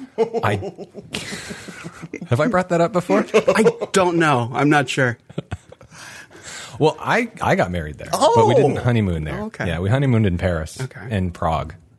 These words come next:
Speaker 1: And we went to Disneyland Paris, of course, which is going to, this is a spoiler for, uh, this episode.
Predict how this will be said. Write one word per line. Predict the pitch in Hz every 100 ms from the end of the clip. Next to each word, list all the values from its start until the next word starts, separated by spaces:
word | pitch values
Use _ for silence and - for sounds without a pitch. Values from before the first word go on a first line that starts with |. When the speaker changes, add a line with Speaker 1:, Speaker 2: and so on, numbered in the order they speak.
| - _ _ - -
Speaker 1:
And | 110
we |
went | 110 131
to | -
Disneyland | 98 90 85 82
Paris, | 95 82 -
of | 98 87
course, | - 117 87 -
which | 98 87
is | 92
going | 85 113 110
to, | 95 90
this | 107 110
is |
a | 95
spoiler | - 113 104 90
for, | - 87 85
uh, | 85 82
this | 85
episode. | 90 90 90 82 80